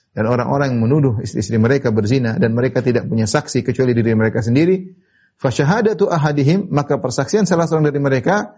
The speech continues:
adalah arba'u syahadatin billah, empat saksi.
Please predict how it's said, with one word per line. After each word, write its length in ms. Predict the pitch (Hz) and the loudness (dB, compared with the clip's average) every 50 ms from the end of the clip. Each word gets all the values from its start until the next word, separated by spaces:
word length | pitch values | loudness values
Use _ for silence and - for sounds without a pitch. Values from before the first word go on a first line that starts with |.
| _ _ _ _ _ _ | _ _ _ _ _ _
adalah 400 | - 131 131 143 160 185 185 - | -4 -2 0 2 2 0 0 0
arba'u 320 | 147 143 139 160 165 - 175 | -2 -2 0 -2 -2 -2 -2
syahadatin 560 | - 175 151 165 165 165 165 170 170 165 156 | -2 0 -2 0 0 -2 -2 -2 -2 0 0
billah, 400 | 156 151 147 160 170 147 104 127 | 2 2 2 0 0 0 -2 -2
empat 240 | 123 139 143 143 - | -4 -4 -4 -2 -2
saksi. 560 | 180 175 - - 196 190 147 - - - | -4 -4 0 0 0 2 2 0 -4 -12